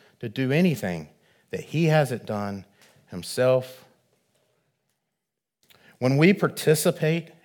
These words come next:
in the will of God, we are doing what is pleasing to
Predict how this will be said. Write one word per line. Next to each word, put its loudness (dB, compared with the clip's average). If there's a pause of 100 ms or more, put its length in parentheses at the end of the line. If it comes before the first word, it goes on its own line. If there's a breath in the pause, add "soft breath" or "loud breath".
(200)
in -2
the -2
will 2
of -2
God, 2 (1160)
we -4
are 2
doing -4
what -6
is -8
pleasing -8 (280)
to -10